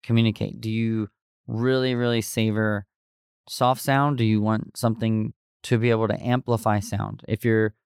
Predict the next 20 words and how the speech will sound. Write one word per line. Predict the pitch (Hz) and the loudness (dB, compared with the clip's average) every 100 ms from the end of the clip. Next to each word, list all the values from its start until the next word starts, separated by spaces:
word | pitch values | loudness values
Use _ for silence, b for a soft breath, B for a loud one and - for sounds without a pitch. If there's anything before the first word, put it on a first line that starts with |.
| _ _ - | _ _ -4
an | 117 | 2
audiophile, | 117 131 127 104 - 104 98 101 104 _ - | 4 4 2 2 2 2 0 -2 -8 _ -4
and | 113 | 0
everyone, | 110 131 131 - | 2 2 0 -2
that, | 123 117 117 | -2 -2 -2
that's | 113 | -4
one | 127 123 | -2 0
of | |
the | 107 | 0
big | 110 101 | 0 -2
things | 117 107 | -6 -4
now | 123 135 | 0 2
is | 107 | 2
these | 104 - | -2 0
integrated | 127 113 110 110 104 | 2 2 2 0 0
audio | 107 110 117 98 | 0 2 2 0
systems | - 101 - 98 - | 0 -6 -4 -8 -6
throughout | 107 101 98 | -4 -4 -4
the | 104 | -4
house. | 98 117 98 - | 2 4 2 -4